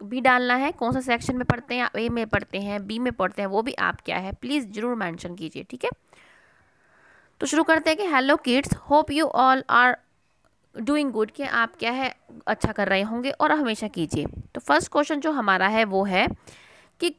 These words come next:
come let's try to identify these pictures and call out their names to find out the sound of their first letter। अब हमें क्या है, जो first letter की sound है उसको हमें identify करना है। ये क्या है, on, इसकी जो first sound है किसकी,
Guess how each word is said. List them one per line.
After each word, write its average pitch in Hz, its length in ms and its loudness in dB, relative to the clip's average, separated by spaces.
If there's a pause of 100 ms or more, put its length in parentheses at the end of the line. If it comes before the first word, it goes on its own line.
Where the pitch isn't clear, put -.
(100)
come 262 200 0
let's 262 420 -4
try 254 260 4
to - 60 0 (120)
identify 214 600 2 (100)
these 262 340 2
pictures 190 500 0 (140)
and 269 120 2 (680)
call 302 220 6
out 220 280 4
their 240 160 0 (100)
names 214 280 -4
to 277 100 -4 (120)
find 269 200 4
out 208 200 2
the 226 120 -4
sound 240 300 4
of 294 100 4
their 320 140 4
first 285 260 4
letter। 196 280 4
अब - 200 4
हमें 269 180 4
क्या 269 200 2
है, 285 100 2
जो 294 120 2
first 240 360 2
letter 226 260 4
की 240 120 -2
sound 214 380 2
है 269 120 2
उसको 202 280 0
हमें 220 280 -4
identify 175 520 -4
करना 190 280 -6
है। 214 100 -6 (880)
ये 294 80 0
क्या 330 160 2
है, 320 80 0 (120)
on, 226 320 4 (420)
इसकी 240 160 -10
जो 277 80 -4
first 285 320 2
sound 262 280 2
है 269 80 0
किसकी, 269 320 -4